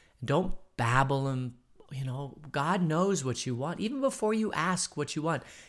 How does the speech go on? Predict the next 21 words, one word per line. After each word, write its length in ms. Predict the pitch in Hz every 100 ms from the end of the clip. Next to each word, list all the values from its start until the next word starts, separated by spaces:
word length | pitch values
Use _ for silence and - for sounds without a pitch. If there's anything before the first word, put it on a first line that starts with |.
| - 233
even 220 | 269 294
if 160 | -
it's 160 | 208 202
on 160 | 185 170
your 120 | 139
heart, 440 | - 226 156 - - - - - - _ _ _ _ _ _ _ _ _ _ _ -
you 140 | 139 143
go 200 | 151 143
out 320 | 139 147 -
in 260 | 147 131 120
prayer 720 | - - 160 143 117 123 120 -
and 120 | 139 127
you 60 |
just 200 | 131 123
spend 300 | - 147 147
time 260 | - 143 131
in 60 |
the 60 | 117
presence 460 | - 143 135 123 120
of 120 | 110
God. 400 | 139 160 123